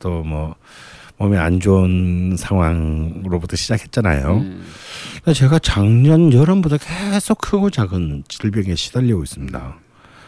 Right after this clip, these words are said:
Speaker 1: 크게 심각한 건 아닌데,
Speaker 2: 음.
Speaker 1: 근데 사실은 굉장히 사람을 피곤하게 만드는,
Speaker 2: 음.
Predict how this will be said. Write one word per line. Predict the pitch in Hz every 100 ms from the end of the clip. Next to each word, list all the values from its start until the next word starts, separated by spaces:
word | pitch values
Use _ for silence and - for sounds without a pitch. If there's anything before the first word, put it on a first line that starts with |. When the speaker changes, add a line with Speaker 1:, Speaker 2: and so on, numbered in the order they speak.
| - -
Speaker 1:
크게 | - 190
심각한 | 180 220 220 180 143
건 | 156 120
아닌데, | 71 78 76 85 82 107 123
Speaker 2:
음. | - - - - - -
Speaker 1:
근데 | 165
사실은 | - - 151
굉장히 | 143 143 147 127
사람을 | - 110 117 117
피곤하게 | - - 135 131 120 98
만드는, | 71 67 69 69
Speaker 2:
음. | 65 87